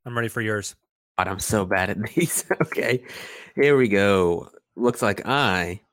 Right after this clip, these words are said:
Speaker 2: am Tim Connolly from <laughs> the Timberwolves.
Speaker 1: Okay.
Speaker 2: Looking to wheel and deal. We do not, th-, Naz Reid just keeps turning down the extension offers.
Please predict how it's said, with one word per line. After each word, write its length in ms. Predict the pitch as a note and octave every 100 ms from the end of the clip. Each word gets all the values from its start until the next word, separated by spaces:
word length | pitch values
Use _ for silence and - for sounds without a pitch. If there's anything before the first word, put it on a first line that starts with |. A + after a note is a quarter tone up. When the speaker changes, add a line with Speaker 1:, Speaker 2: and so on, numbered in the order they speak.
| _ _ -
Speaker 2:
am 500 | G2+ F#2+ E2 D#2+ G1+ _ _
Tim 640 | - C3+ A#2+ B2 C3 C#3 D3
Connolly 880 | - C3 G#2 F2 E2+ F2 E2 D#2 _ _ _ _ - -
from 440 | - - G2+ G#2 A2+ - - -
<laughs> 320 | - - - -
the 120 | B2+
Timberwolves. 840 | - C3+ G2+ G2 F#2+ F#2+ G2 G2+ - - - -
Speaker 1:
Okay. 260 | - D3 - _ _ _
Speaker 2:
Looking 320 | G#2 A2 G2+ F2+
to 160 | E2+
wheel 560 | E2+ F2 G#2+ B2 B2+ C3
and 300 | F#2+ F2+ F2
deal. 500 | G2+ F#2+ E2+ E2 -
We 240 | - G#2 A2
do 160 | F#2
not, 360 | F2+ F#2 G2+ E2
th-, 120 | -
Naz 460 | G2+ A#2+ C#3 A#2 G2+
Reid 320 | A2 A#2 B2
just 220 | F#2+ -
keeps 360 | - B2+ B2+ -
turning 640 | - B2+ C3 C#3+ C#3 B2+
down 400 | A#2 A2 A2+ G#2+
the 80 | G2+
extension 520 | F#2+ - G2 - E2+
offers. 520 | E2+ - E2 - -